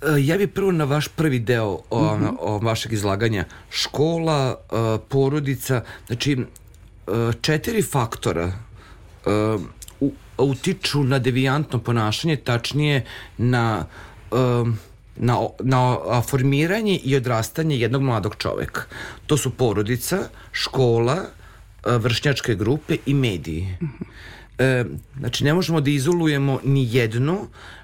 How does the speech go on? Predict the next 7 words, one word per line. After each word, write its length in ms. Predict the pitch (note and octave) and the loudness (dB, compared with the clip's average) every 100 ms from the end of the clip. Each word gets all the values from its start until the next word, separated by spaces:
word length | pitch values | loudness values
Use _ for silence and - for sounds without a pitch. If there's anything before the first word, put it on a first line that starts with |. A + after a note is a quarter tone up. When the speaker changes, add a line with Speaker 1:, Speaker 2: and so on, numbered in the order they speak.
| - | -4
Speaker 1:
e, 200 | B2 C3 - | 0 0 0
i 180 | C3+ C#3 | 0 0
ako 200 | - E3 | 0 -2
uzmemo 280 | F#3+ F3+ | 0 -2
da 80 | C#3+ | -2
sagledavamo, 800 | C3 C#3 C#3+ C#3+ F3 E3 C#3+ B2+ - - - | -2 0 0 0 0 0 0 0 -4 -20 -20
e, 100 | - | -4